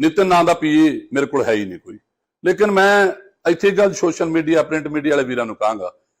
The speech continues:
ਕਿ ਜਿਹੜੀ ਤੁਸੀਂ ਕੱਲ੍ਹ ਇੰਨਾ ਹਾਈਲਾਈਟ ਇੱਕ ਚੀਜ਼ ਨੂੰ ਕੀਤਾ, ਮੇਰੀ ਹੱਥ ਜੋੜ ਕੇ ਰਿਕੁਐਸਟ ਹੈ ਤੁਹਾਨੂੰ,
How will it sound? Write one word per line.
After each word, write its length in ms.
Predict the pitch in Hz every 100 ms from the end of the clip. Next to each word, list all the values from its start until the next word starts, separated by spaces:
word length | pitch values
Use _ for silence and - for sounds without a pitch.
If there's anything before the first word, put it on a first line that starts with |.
| _ _ _
ਕਿ 120 | 196
ਜਿਹੜੀ 300 | 156 190 220
ਤੁਸੀਂ 280 | 208 190 185
ਕੱਲ੍ਹ 400 | 156 165 165 127 - _ _ _ _ -
ਇੰਨਾ 260 | 170 202 180
ਹਾਈਲਾਈਟ 440 | 135 160 190 175
ਇੱਕ 200 | 170 -
ਚੀਜ਼ 260 | 151 151 135
ਨੂੰ 140 | 135
ਕੀਤਾ, 360 | - 104 - 85 _ _ _ _ _ _ -
ਮੇਰੀ 160 | 180
ਹੱਥ 180 | 160 170
ਜੋੜ 180 | 196 214
ਕੇ 60 | 208
ਰਿਕੁਐਸਟ 380 | 208 185 156 -
ਹੈ 80 | -
ਤੁਹਾਨੂੰ, 320 | 127 95